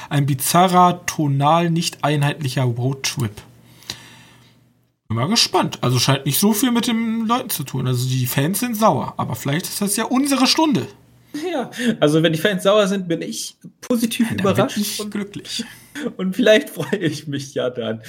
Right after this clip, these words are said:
Speaker 2: Was ist das gemein? Naja.
Speaker 1: Na gut.
Speaker 2: Ja, mal gucken. Ähm, ich hab sonst auch keine News mehr.
Speaker 1: Nö.
Speaker 2: Ähm, nee, die haben wir schon gemacht, die können wir auch durchstreichen.
Speaker 1: Dann
Speaker 2: Äh,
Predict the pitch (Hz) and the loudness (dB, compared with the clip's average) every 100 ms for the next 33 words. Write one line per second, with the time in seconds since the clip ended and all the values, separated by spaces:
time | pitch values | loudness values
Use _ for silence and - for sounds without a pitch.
0 | 208 226 - 135 135 131 127 117 123 113 | -12 -10 -6 -4 -2 -2 -4 -4 -6 -8
1 | 117 - - _ _ _ _ _ _ 165 | -14 -20 -20 _ _ _ _ _ _ 4
2 | 139 139 - _ _ _ 302 262 180 220 | 6 2 -4 _ _ _ -6 -4 2 2
3 | 262 - - - - _ _ _ _ _ | 2 -6 -12 -12 -20 _ _ _ _ _
4 | _ _ _ _ _ _ _ _ _ _ | _ _ _ _ _ _ _ _ _ _
5 | _ _ _ _ _ _ _ _ 165 170 | _ _ _ _ _ _ _ _ 2 2
6 | 170 180 196 190 151 170 175 170 175 180 | 0 2 2 0 -2 0 2 0 2 0
7 | 170 156 156 156 175 180 180 - _ _ | 2 2 2 2 0 0 -2 -12 _ _
8 | _ 226 143 139 139 135 131 131 123 127 | _ 0 2 2 0 -2 -4 -4 -4 -6
9 | 120 123 117 127 131 120 104 127 127 - | -6 -8 -4 -4 0 4 4 4 0 0
10 | - 120 127 131 135 - - - - _ | 6 6 6 -2 -4 -16 -20 -20 -20 _
11 | _ _ _ _ _ - 135 135 131 143 | _ _ _ _ _ 4 6 6 2 -2
12 | - | -6